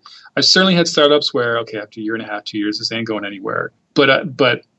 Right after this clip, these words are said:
you know, if there's a, if there's really is a market out there and there really is an opportunity to create something, and you have the,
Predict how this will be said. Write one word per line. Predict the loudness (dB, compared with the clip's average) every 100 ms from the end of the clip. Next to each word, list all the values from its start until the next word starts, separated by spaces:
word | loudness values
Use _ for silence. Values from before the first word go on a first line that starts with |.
| -16
you |
know, | -12 -10
if | -6
there's | -4 -2
a, | -4
if | -2
there's | -2 4
really | 6 8
is | 6
a |
market | 4 0 0 -2
out | -4 -6
there | -4 -2 -2
and | -4
there |
really | -4 -2 0 0
is | -2 -2 -4 -8 _ _ -4
an | -2
opportunity | -2 0 2 2
to |
create | 2 2 2 2
something, | 0 -2 -4 -4 -4 -4 -8 _ -14
and | -8
you | -2
have | 0 2
the, | 0